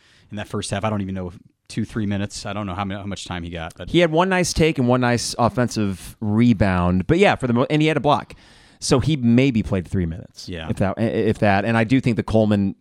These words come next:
Speaker 2: listen, if you can play him all twenty minutes here, except for maybe stealing a minute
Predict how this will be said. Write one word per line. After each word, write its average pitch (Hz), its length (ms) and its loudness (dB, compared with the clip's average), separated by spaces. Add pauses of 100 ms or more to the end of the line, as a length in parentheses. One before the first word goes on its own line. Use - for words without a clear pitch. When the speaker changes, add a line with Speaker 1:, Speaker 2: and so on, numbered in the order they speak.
Speaker 2:
listen, 92 400 -8
if 101 200 -8
you 120 80 4
can 110 140 2
play 113 160 0
him 104 80 2
all 95 100 4
twenty 101 260 0
minutes 98 260 0
here, 98 160 2
except - 280 -2
for 107 60 -4
maybe 98 240 0
stealing 110 440 -2
a 101 40 2
minute 98 340 2